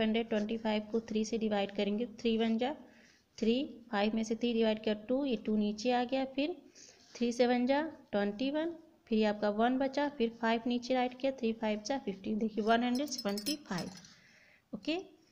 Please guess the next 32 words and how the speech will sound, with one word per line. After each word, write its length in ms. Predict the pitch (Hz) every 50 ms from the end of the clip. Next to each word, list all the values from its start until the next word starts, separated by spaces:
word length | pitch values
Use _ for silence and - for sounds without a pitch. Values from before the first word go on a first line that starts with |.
| _ _ _
अगर 160 | - 208 220 214
आपको 240 | 214 214 - 226 220
कन्फ्यूजन 640 | 220 233 226 220 220 - 226 220 220 240 240 254
हो 100 | 277 311
तो 120 | 311 - 269
आप 120 | 214 - -
साइड 300 | - - 208 202 208 214
में 120 | 240 277 269
डिवाइड 360 | 240 208 202 196 190 196 196
करके 280 | 208 202 220 - 302 302
देख 260 | 262 - 185 185 190
सकते 260 | - 175 185 - - 190
हो, 100 | 185 190
चेक 240 | - 190 185 190
कर 100 | - 180
सकते 340 | 185 - 190 185 - - 196
हो। 120 | 190 190 202 190 - 190 - - _ _ _ - - _ _ _ _ _ _ _ _ _ _ _ _ _ - - - - - - _ _ _ _ _ _ _ _ _ _ _ _ _ _ _ - - 269 240 - - - - - - - - _ _ _ -
अब 140 | - 262 240
देखिए 320 | 226 262 254 254 - 269 262
ये 220 | 240 233 247 247
आपका 300 | 240 233 233 233 240 233
थ्री 220 | 233 - 254 247
से 120 | 240 247 226
डिवाइड 360 | 240 240 233 233 233 233 247
होगा, 260 | 254 247 247 269 285 302 302 285 - - - - - - _ -
ये 100 | 226 240
आपका 280 | 233 233 233 - 247
थ्री 200 | 240 - 247 247
से 120 | 240 - 240
नहीं 160 | 240 240 247
डिवाइड 340 | 247 247 254 247 247 254 262
होगा 260 | 262 254 262 269 277